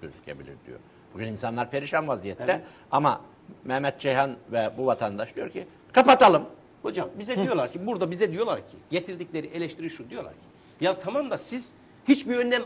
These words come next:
Speaker 2: almayalım mı diyorsunuz?" Biz öyle bir şey demiyoruz bakın. Biz diyoruz ki,
Speaker 1: O lafı
Speaker 2: "Kardeşim
Speaker 1: güzel, onun
Speaker 2: bir
Speaker 1: nedeni değil mi?
Speaker 2: İspanya'da deney yapılmış ya, beş bin kişiyi stada doldurmuşlar. Mesafe diye bir şey yok. Maskeleri var.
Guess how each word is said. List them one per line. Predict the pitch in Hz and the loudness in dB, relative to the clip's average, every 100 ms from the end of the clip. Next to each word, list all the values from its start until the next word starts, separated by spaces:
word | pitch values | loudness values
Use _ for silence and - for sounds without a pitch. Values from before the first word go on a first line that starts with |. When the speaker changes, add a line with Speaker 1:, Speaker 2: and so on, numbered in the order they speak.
| - | 4
Speaker 2:
almayalım | 214 269 269 220 175 | 6 6 4 4 4
mı | 147 | 0
diyorsunuz?" | 139 123 143 107 131 | -4 -6 -8 -6 2
Biz | 277 | 2
öyle | 262 262 | 2 -4
bir | 220 | -6
şey | - 240 160 | -6 -6 0
demiyoruz | 247 254 185 147 | 2 4 4 4
bakın. | 254 - - - - - - | 0 -2 -8 -12 -20 -20 -8
Biz | 220 262 | -6 0
diyoruz | 320 330 | 2 2
ki, | 214 - | -2 4
Speaker 1:
O | |
lafı | - | 8
Speaker 2:
"Kardeşim | 320 233 196 | 10 8 4
Speaker 1:
güzel, | 185 160 | 6 6
onun | 160 | 6
Speaker 2:
bir | 190 | 6
Speaker 1:
nedeni | 165 | 6
değil | 131 | 4
mi? | |
Speaker 2:
İspanya'da | 120 156 247 277 269 285 180 | 4 4 4 4 4 2 4
deney | 190 262 | 4 4
yapılmış | 226 160 127 - - | 2 0 -8 -8 -2
ya, | 165 151 | -2 2
beş | 170 269 - | 0 0 0
bin | 320 | 0
kişiyi | - - 202 | 0 -4 -4
stada | 160 - 240 190 | -4 -4 -2 2
doldurmuşlar. | 165 247 320 320 - 240 - - - - - - - | 4 4 2 -2 -4 -8 -10 -20 -20 -20 -20 -20 -4
Mesafe | 165 277 302 277 247 | 2 4 4 4 2
diye | 208 185 | -2 -4
bir | |
şey | 202 240 202 | -4 -4 -2
yok. | 147 247 277 - - - - - - - - | 6 6 6 -2 -18 -20 -20 -20 -20 -20 -6
Maskeleri | 135 208 - 247 254 | 4 4 4 2 2
var. | 247 240 | 2 0